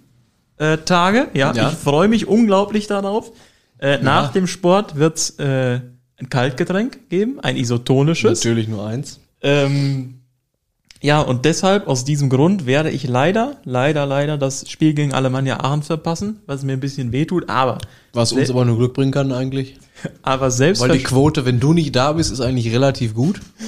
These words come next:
Speaker 1: aber selbstverständlich werde ich mir das Spiel, äh, anschauen. Ja, ich
Speaker 2: Oha.
Speaker 1: werde gucken, was du da so verzapfst,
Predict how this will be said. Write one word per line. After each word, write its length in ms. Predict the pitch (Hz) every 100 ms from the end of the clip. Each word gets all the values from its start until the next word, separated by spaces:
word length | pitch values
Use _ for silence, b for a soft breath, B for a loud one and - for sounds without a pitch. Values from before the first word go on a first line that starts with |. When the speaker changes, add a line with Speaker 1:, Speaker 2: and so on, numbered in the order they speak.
| 190 B
Speaker 1:
aber 280 | - 131 123
selbstverständlich 920 | 135 190 - 160 - 147 180 151 135
werde 180 | 139 147
ich 100 | 139
mir 100 | 135
das 100 | 131
Spiel, 420 | - 139 127 127
äh, 200 | 123 120 -
anschauen. 540 | 139 175 - 190 254 170
Ja, 160 | 139
ich 120 | 139 107
Speaker 2:
Oha. 40 |
Speaker 1:
werde 200 | 139 143
gucken, 300 | 143 175 160
was 180 | 151 143
du 100 | 165
da 100 | 156
so 120 | 135
verzapfst, 720 | 123 131 - 135 - - -